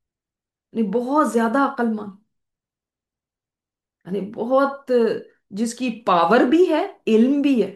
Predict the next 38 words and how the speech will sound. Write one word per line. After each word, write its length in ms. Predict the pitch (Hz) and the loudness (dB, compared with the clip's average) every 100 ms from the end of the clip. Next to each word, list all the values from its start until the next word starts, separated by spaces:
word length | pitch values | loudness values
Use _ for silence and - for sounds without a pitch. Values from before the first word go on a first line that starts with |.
| - _ _ _ _ _ _ _ _ - | -18 _ _ _ _ _ _ _ _ -16
वो 60 | 254 | -6
कहते 240 | 294 392 | -4 -2
हैं, 60 | 415 | -2
"हमारी 240 | 392 392 | 0 0
physics 380 | 381 254 339 - | 0 -4 -6 -2
के 120 | 370 | 0
laws 480 | 277 196 196 349 - | 2 2 0 -2 -2
तो 100 | 359 | -6
इस 160 | 349 - | -6 -8
कायनात 600 | 262 247 240 226 - - | -8 -6 -2 -2 -4 -8
के 140 | 330 330 _ | -14 -14 _
सामने 460 | - 269 214 240 294 | -10 -4 0 0 0
ऐसे 240 | 202 175 269 | 0 -2 -2
हैं 100 | 285 | 0
जैसे 180 | 262 | 0
बच्चों 420 | 214 190 190 262 247 | 0 -2 -2 -2 -2
ने 120 | 262 | -2
चंद 260 | 247 233 226 | -2 0 0
लकीरें 400 | 208 220 208 220 | -2 -2 -2 -2
खींची 360 | 185 175 180 | -6 -10 -12
हों।" 100 | 190 196 - | -18 -18 -10
और 100 | 269 | -6
ये 120 | 269 | -4
मैं 180 | 302 339 | -2 -2
अपनी 360 | 359 - 240 302 | -2 -2 -2 0
बात 300 | 247 226 233 | 0 -2 -2
से 100 | 269 | -4
नहीं 140 | 370 | -4
आपको 240 | 381 381 262 | -6 -4 -6
बता 180 | 226 | -4
रही, 160 | 208 233 | -4 -4
मैं 100 | 285 | -4
उनकी 480 | - 277 320 320 320 | -4 -4 -4 -4 -4
बातें 360 | 247 220 254 240 | -2 -2 -2 -2
कोट 240 | 233 226 | -4 -4
कर 180 | 214 196 | -4 -4
रही 200 | 220 | -4
हूँ। 80 | 269 | -8